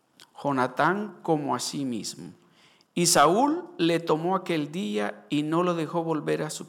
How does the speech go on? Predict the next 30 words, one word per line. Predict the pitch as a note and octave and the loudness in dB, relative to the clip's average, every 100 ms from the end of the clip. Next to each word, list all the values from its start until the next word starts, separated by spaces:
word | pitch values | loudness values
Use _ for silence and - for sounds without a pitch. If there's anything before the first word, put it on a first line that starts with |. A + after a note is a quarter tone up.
| - | -8
a | B2+ - | -8 -2
casa | B2+ B2+ - C#3 | 0 0 -2 -4
de | B2+ | -4
su | - - | -8 -6
padre. | - D3 - - _ _ _ _ - - - - _ | -4 -4 -8 -14 _ _ _ _ -20 -20 -20 -20 _
E | D#3+ | 4
hicieron | D#3+ D#3+ G3 A3 G#3+ | 6 4 4 4 2
pacto, | F3+ - F3 F3+ - - G#2 C3+ - _ _ _ _ _ _ _ _ _ | -6 2 4 4 -2 -6 -6 -6 -12 _ _ _ _ _ _ _ _ _
e | - C#3+ | 2 4
hicieron | D3 - F3+ F#3 F#3+ F3+ E3+ - | 4 2 2 2 2 -2 -4 2
pacto | D3+ D3+ - - G#2+ G#2+ C#3+ - _ _ _ _ _ - | 2 2 -4 -6 -4 -4 -8 -18 _ _ _ _ _ -4
Jonatán | C#3+ C#3+ C#3 F3+ G#3 G#3 | 2 2 4 4 4 2
y | |
David, | G3 E3+ D#3+ G2+ - - _ _ _ _ | 0 0 -2 -4 -10 -20 _ _ _ _
porque | E3 D3+ D3 D3+ C#3+ - | 4 4 4 -2 -4 0
él | D#3+ F#3+ G#3+ G#3 | 2 2 0 -2
le | D#3+ D3+ | 0 2
amaba | C3+ C3+ D3 F3 F3+ F3+ F3+ | 4 4 6 6 6 2 -2
como | D3 C#3 B2 | -6 -2 -4
a | |
sí | - - F3 | -4 -4 -4
mismo. | - - - - D#2+ - _ _ _ _ _ _ - - - _ | -4 -4 -6 -10 -14 -18 _ _ _ _ _ _ -20 -20 -20 _
Y | F#3 | 0
Jonatán | E3+ E3+ E3 E3+ A3+ | 6 8 8 6 4
se | B3 - G3+ | 4 2 2
quitó | F#3+ E3+ G3 | 0 0 4
el | G#3 F#3+ | 4 4
manto | F3+ F#3+ A3 A3+ G#3+ G3+ | 6 6 4 -4 -4 -2
que | F#3 | 0
llevaba | F3 D#3+ A2 A2 A#2+ - | 0 2 2 2 -4 -8